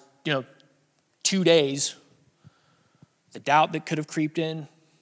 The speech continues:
Anyone like me, you get caught up in your own head whenever something goes poorly and you're not, like, super distracted doing something else. That's me, like, all the time. Ask my wife.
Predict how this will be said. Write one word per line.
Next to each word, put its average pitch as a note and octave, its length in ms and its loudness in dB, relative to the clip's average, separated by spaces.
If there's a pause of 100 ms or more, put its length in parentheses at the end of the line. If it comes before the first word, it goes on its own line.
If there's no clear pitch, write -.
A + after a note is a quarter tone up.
(760)
Anyone D3+ 280 -8
like C3 180 -4
me, C#3 240 -6
you C3 80 -10
get C#3 160 -8
caught C3+ 220 -2
up B2+ 100 -10
in C3+ 80 -8
your B2+ 100 -6
own B2+ 140 -6
head B2+ 300 -2
whenever B2+ 260 -8
something B2+ 260 -6
goes B2+ 220 -8
poorly C3+ 480 -8
and B2 100 -12
you're B2 120 -12
not, B2 220 -8
like, A#2+ 140 -12
super C3 280 -6
distracted B2 480 -8
doing B2 160 -12
something A#2+ 320 -10
else. C3+ 360 -8 (160)
That's - 160 -16
me, C3 140 -12
like, A#2 180 -18 (320)
all D3+ 260 4
the C3+ 60 -12
time. A#2+ 300 -12
Ask A2+ 220 -12
my B2 100 -10
wife. A#2+ 320 -14